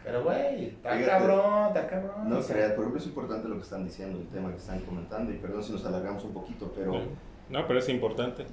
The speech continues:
Speaker 2: pero, eh,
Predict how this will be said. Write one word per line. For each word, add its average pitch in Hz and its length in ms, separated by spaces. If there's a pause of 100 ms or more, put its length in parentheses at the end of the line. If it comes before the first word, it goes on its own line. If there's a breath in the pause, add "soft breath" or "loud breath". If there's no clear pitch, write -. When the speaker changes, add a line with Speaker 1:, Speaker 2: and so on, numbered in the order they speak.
(100)
Speaker 2:
pero, 107 520 (840)
eh, 107 640